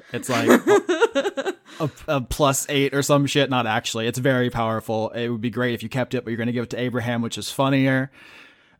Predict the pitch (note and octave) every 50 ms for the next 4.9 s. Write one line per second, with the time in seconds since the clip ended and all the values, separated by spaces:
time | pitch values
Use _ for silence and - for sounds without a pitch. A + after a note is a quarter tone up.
0 | _ _ _ _ _ _ _ _ _ _ _ - D3+ D#3+ F3+ F3+ F3 D#3+ E3 D#3+
1 | D#3 - E3+ E3+ F3 - - - E3 D#3 D3+ C3+ - - E3 - D#3 D#3 C#3+ C#3+
2 | - - - - B2 A2+ A2+ A#2+ C3 C#3+ D#3+ E3+ E3 - A#3 C#4 C4+ - - -
3 | G2+ F#2 F#2 F2+ F2+ - - G#2+ A2 A2 A#2 A#2 A#2 A2+ A2 G#2+ G2 F#2+ G#2 A2+
4 | B2+ A#2 A2+ A2+ A2+ B2+ C#3+ D#3 D#3 F3+ A#3+ A#3+ C3 F#2 D#2 D#2 A2+